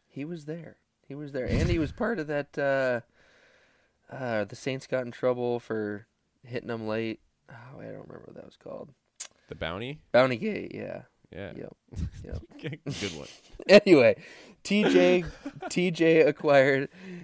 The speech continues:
Speaker 1: Jalen Hurd, the rookie from the Niners, and Quadre Olison. I believe he's a rookie,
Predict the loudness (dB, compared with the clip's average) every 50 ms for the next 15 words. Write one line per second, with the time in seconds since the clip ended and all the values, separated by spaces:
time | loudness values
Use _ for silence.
0 | -16 -16 -12 -10 -4 0 2 4 4 4 2 0 -2 -4 -4 -2 -2 0 0 0
1 | -2 -2 -4 -6 -6 -6 -4 -4 -4 -6 -6 -6 -8 -8 -8 -8 -8 -8 -8 -8
2 | -10 -12 -14 -16 -16 -16 -12 -12 -10 -8 -6 -6 -6 -8 -8 -8 -10 -10 -10 -12
3 | -14 -18 -20 -20 _ -16 -14 -12 -10 -10 -10 -10 -12 -12 -14 -16 -18 _ _ _
4 | -10 -8 -8 -8 -6 -8 -8 -8 -8 -8 -10 -10 -10 -12 -14 -12 -12 -12 -12 -12
5 | -14 -16 -16 -14 -14 -12 -10 -10 -10 -10 -10 -12 -14 -14 -16 -16 -16 -16 -16 -16
6 | -16 -16